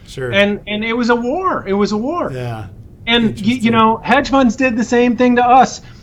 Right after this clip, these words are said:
Speaker 2: They would have their little idea dinners in New York, and they'd go, "We're gonna pound this market down."
Speaker 1: Yeah.
Speaker 2: Or, um, you know, Goldman Sachs would do the Goldman roll every, uh, quarter in the agricultural products, and, and just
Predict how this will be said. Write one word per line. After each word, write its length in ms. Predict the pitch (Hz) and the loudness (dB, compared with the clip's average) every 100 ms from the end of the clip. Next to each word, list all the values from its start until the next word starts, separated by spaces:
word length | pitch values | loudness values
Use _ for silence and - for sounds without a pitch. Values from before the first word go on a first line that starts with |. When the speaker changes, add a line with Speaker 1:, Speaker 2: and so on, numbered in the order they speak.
| - | -2
Speaker 2:
They 180 | 202 220 | 4 4
would 140 | 254 | 6
have 220 | 220 233 233 | 4 2 2
their 100 | 220 | 0
little 240 | 214 214 | 2 2
idea 320 | 202 196 220 | 2 2 2
dinners 360 | 214 214 202 196 | 2 2 0 0
in 80 | 190 | 0
New 80 | 185 | 0
York, 340 | 202 254 226 | 0 0 0
and 140 | 196 | 0
they'd 160 | 190 180 | 0 2
go, 160 | 196 180 | 2 4
"We're 160 | 196 | 4
gonna 180 | 214 190 | 4 2
pound 460 | 208 - 208 202 190 | 0 0 2 2 0
this 160 | 180 | -2
market 420 | 190 208 247 233 | 0 0 0 -6
down." 340 | 170 143 147 196 - - | -4 -4 -4 -6 -12 -14
Speaker 1:
Yeah. 220 | 120 104 | -12 -2
Speaker 2:
Or, 260 | 208 214 196 185 | 2 4 2 2
um, 320 | 180 165 196 | 0 0 0
you 80 | 196 | 2
know, 140 | 185 | 2
Goldman 420 | 165 214 214 202 | 4 4 4 2
Sachs 460 | - 196 208 214 - | 0 -2 -4 -6 -8
would 120 | 185 | -4
do 140 | 185 | -2
the 80 | 180 | -2
Goldman 420 | 156 185 202 185 | 0 2 2 2
roll 460 | 165 160 196 240 196 | -2 0 2 2 0
every, 420 | 165 160 151 139 - | -2 -2 -4 -4 -2
uh, 220 | 151 151 | -2 -2
quarter 420 | - 180 175 170 | -4 -2 0 0
in 140 | 165 147 | -2 -4
the 200 | 135 151 | -6 -4
agricultural 680 | 165 202 196 190 226 247 151 | -2 -2 -2 -2 -2 -2 -4
products, 560 | - 143 143 202 - - - - - - - | -2 -2 -2 -4 -8 -16 -20 -20 -20 -20 -6
and, 400 | 185 185 180 156 | 0 2 0 -2
and 260 | - 190 170 | -6 -4 -2
just 240 | 175 - | -4 -6